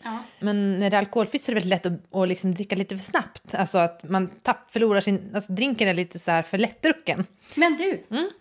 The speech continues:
Speaker 1: jag glömde det. Vi hade ju så här, jag, du hade ju gett mig ett uppdrag.
Speaker 2: Ja.
Speaker 1: F-, Fysalis
Speaker 2: Just det.
Speaker 1: skulle ju med. För att det skulle vara ännu orangeare.
Speaker 2: Så var det. Och sätta på
Speaker 1: Var det det du skulle säga, att man ska ha någonting, de ska vara lite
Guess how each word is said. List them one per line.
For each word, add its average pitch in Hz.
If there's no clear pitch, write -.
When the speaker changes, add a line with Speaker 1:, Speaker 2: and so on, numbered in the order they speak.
Speaker 1:
jag 294
glömde 330
det. 185
Vi 233
hade 302
ju 285
så 277
här, 254
jag, 277
du 269
hade 247
ju 359
gett -
mig 262
ett 262
uppdrag. 214
Speaker 2:
Ja. 359
Speaker 1:
F-, -
Fysalis 277
Speaker 2:
Just 427
det. 440
Speaker 1:
skulle 269
ju 220
med. 180
För 226
att 226
det 233
skulle 240
vara 240
ännu 220
orangeare. 214
Speaker 2:
Så 339
var 170
det. 165
Och 208
sätta 220
på 214
Speaker 1:
Var 269
det 262
det 311
du 277
skulle 269
säga, 262
att 220
man 226
ska 226
ha 226
någonting, 214
de 214
ska -
vara 226
lite 220